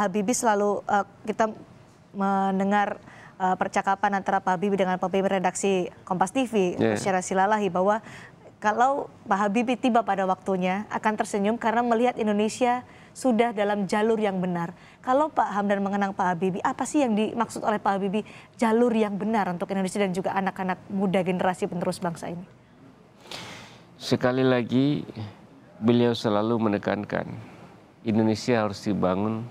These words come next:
Speaker 2: pada dua dasar,
Speaker 1: Mhm.
Speaker 2: iptek dan imtak.
Speaker 1: Iptek dan imtak.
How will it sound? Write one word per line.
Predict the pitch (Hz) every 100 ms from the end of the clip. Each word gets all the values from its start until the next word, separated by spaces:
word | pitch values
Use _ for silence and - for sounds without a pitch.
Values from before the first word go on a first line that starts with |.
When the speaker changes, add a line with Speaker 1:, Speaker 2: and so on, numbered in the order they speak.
| -
Speaker 2:
pada | 107 95
dua | 90 98 95 90 90 104
dasar, | - 92 - - - - - -
Speaker 1:
Mhm. | 196 185 -
Speaker 2:
iptek | 120 - 110 -
dan | 95
imtak. | 95 90 82 - - - - -
Speaker 1:
Iptek | 214 - 202 -
dan | 190 185 -
imtak. | 175 170